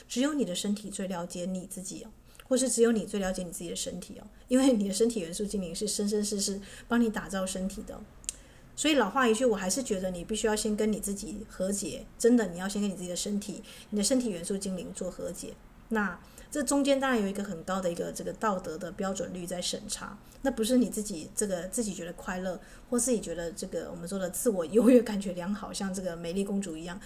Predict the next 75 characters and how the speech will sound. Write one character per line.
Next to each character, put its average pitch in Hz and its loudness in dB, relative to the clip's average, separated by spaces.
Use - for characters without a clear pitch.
就 269 2
可 233 4
以 208 8
说 208 0
得 202 2
过 190 -2
去 180 -6
的 175 -8
哦。 202 -8
它 294 -4
会 302 6
有 208 10
无 190 0
形 208 2
当 214 2
中 214 0
会 233 4
有 170 -2
一 165 -4
些 190 -4
病 190 0
痛 202 -4
来 202 -2
告 214 4
诉 214 0
你， 180 -2
你 175 -8
这 214 0
个 208 0
地 190 -4
方 185 -6
不 185 0
OK 175 -6
哦。 - -12
所 - 2
以 269 2
疼 208 0
痛 240 2
就 220 2
是 214 -2
抗 185 -8
拒 175 -10
哦， - -12
疼 240 2
痛 302 2
告 277 4
诉 262 4
你， 196 0
你 175 -4
有 226 4
主 202 -4
观 190 -2
或 202 0
社 202 -2
会 190 0
或 202 0
你 185 -4
爸 185 -6
妈 180 -6
的 180 -6
价 180 -4
值 175 -10
判 180 -10
断， 180 -4
为 302 4
你 220 6
的 185 -4
经 214 0
验 208 2
打 175 -6
上 202 -2
好 180 -6
跟 202 -4
坏 196 0
的。 - -12